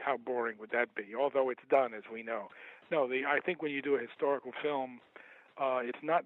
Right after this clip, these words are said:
they who can learn from us. They're, they're, uh, long dead and gone.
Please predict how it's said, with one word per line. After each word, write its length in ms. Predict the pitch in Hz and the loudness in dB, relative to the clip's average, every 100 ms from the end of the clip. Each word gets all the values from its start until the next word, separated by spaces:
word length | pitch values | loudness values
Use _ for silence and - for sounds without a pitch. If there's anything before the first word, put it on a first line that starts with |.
| 135 | 0
they 280 | 147 139 120 | 0 0 -2
who 180 | 135 120 117 - | -8 -12 -10 -8
can 140 | 131 127 | -4 -2
learn 200 | 127 120 | -2 -2
from 140 | - 120 | -4 0
us. 200 | 143 113 - | 0 0 -2
They're, 260 | 127 123 107 | -2 -2 -4
they're, 380 | 117 123 123 117 | -4 -2 -2 -6
uh, 140 | 110 104 - _ _ _ _ - | -6 -10 -16 _ _ _ _ -8
long 240 | 127 131 120 | -4 -4 -4
dead 180 | 127 | -6
and 140 | 123 117 | -6 -6
gone. 380 | 127 135 113 | -2 -2 -4